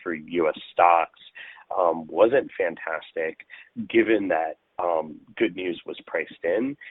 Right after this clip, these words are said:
and the risk of, uh, rates being higher was not. Um, now that we've seen rates back up, I think it actually sets up some interesting opportunities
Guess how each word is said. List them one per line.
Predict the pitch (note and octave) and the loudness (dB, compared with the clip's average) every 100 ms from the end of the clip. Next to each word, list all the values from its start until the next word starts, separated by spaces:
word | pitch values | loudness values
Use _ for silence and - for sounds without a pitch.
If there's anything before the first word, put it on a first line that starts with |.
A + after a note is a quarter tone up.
| - | -6
and | F2+ F#2 F#2+ | -2 -2 0
the | F2 E2 D#2+ - | 0 0 -2 -4
risk | E2 A2 - - E2 | 0 0 -2 -4 0
of, | F2 D#2+ - - - _ - | 0 -2 -10 -20 -20 _ 0
uh, | F2 E2 | 0 0
rates | E2 F2 - | -2 -6 -6
being | - D#2+ D2+ | -10 -10 -6
higher | F#2+ F#2+ F2+ E2+ | -4 -2 -2 -4
was | D#2 D2 - | -8 -14 -8
not. | F2 F2+ D#2 D2+ - - - - | -6 -4 -6 -10 -16 -20 -20 -8
Um, | F2+ E2 | -4 -2
now | F2 A2+ | 4 4
that | A#2+ - | 4 0
we've | F2+ - | -8 -10
seen | G2+ F2 E2+ _ _ | -8 -8 -10 _ _
rates | F2 C3 E3 - | -2 0 0 0
back | F2 D#2+ - | -2 -2 -4
up, | D#2+ - | -6 -6
I | D#2 | -8
think | - F2 - _ | -6 -10 -12 _
it | F#2 F2 | -10 -6
actually | E2 G2 - E2+ - | -6 -6 -6 -8 -8
sets | F#2 - | -6 -6
up | F2+ - | -8 -6
some | F2+ E2+ | -8 -6
interesting | G#2+ A2+ A#2 G2 E2+ | -6 -6 -4 -4 -4
opportunities | D#2 D#2+ - A2 G2+ E2+ | -4 -6 -4 -4 -2 -6